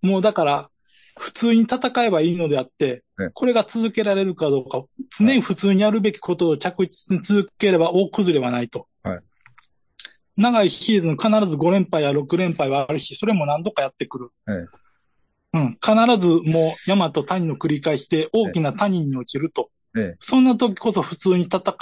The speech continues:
Speaker 2: えるか、そこが真のチーム力と俺は信じていると。
Speaker 1: はい。
Speaker 2: 言ってるんで、もう、だから、多分岡田監督ももう結構インタビューで、もう普通、普通っていうキーワードをもうだぶ-、出してく-、きてるんで、
Speaker 1: ええ、ええ。
Speaker 2: 多分もう普通に戦っていくだけっ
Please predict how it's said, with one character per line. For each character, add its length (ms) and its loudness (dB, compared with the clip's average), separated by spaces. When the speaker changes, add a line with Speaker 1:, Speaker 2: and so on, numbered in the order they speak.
Speaker 2:
え 100 2
る 100 -6
か、 100 -4
そ 140 -4
こ 100 -2
が 140 0
真 220 2
の 100 -2
チ 200 -2
ー 40 2
ム 80 2
力 220 -2
と 140 -4
俺 160 2
は 100 2
信 200 -2
じ 140 -8
て 100 -2
い 60 0
る 80 -10
と。 200 -10
Speaker 1:
は 200 -4
い。 80 -14
Speaker 2:
言 100 -8
っ 60 -20
て 120 2
る 100 -4
ん 20 0
で、 120 2
も 380 2
う、 20 -18
だ 100 2
か 120 0
ら、 260 0
多 60 0
分 80 2
岡 180 0
田 80 2
監 160 -2
督 140 -4
も 80 -2
も 280 -4
う 60 -20
結 160 -6
構 180 0
イ 80 2
ン 80 6
タ 120 0
ビ 100 -2
ュ 60 -4
ー 20 -4
で、 100 -10
も 120 2
う 40 -2
普 160 0
通、 240 -2
普 140 -4
通 160 2
っ 60 0
て 120 -2
い 60 2
う 140 -2
キ 220 0
ー 20 2
ワ 100 4
ー 60 -2
ド 80 2
を 60 0
も 180 -2
う 80 -14
だ 120 -2
ぶ-、 180 -8
出 140 0
し 100 -8
て 140 -2
く-、 240 0
き 180 -12
て 140 4
る 140 0
ん 100 2
で、 80 0
Speaker 1:
え 20 0
え、 40 -2
え 180 -2
え。 20 -20
Speaker 2:
多 80 0
分 120 4
も 120 4
う 20 2
普 140 0
通 220 0
に 100 6
戦 220 2
っ 220 -2
て 80 0
い 80 -2
く 100 -2
だ 100 -2
け 140 -2
っ 60 -10